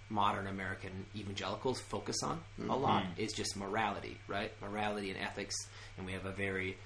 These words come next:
Speaker 1: uh, specific way we may see that or, uh, may think something violates that or not. So this may be unhelpful to try to get too categorical in some of that and really to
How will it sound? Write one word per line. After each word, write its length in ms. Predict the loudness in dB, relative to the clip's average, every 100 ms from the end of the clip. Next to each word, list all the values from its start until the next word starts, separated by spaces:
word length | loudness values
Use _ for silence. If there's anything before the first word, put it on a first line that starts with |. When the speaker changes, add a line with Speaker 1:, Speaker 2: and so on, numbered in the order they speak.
| -14 -12 -4
Speaker 1:
uh, 220 | 0 0
specific 520 | 0 0 0 2 0
way 140 | 2 0
we 160 | -2
may 180 | -4 -2 0 0
see 80 |
that 320 | 0 0 0 -4 -12 -10
or, 280 | -4 -2 0
uh, 220 | -2 -2 -4
may 180 | -4 -4
think 260 | -4 -6
something 280 | -4 -6 -6
violates 440 | 0 2 2 -2 -6
that 140 | -6 -4
or 60 |
not. 340 | 0 0 0 -2 -12 -12 -6
So 160 | 2 2
this 180 | 2 4
may 180 | 8 8
be 120 | 6
unhelpful 460 | 4 4 4 2
to 120 | -2 -2
try 180 | 0 0
to 80 | 2
get 180 | -2 0
too 160 | -2
categorical 680 | 0 0 0 2 2 0 -4
in 80 | -6
some 140 | -4
of 80 | -2
that 240 | -2 -2 -4
and 100 | -2
really 240 | -2 0
to 80 | -2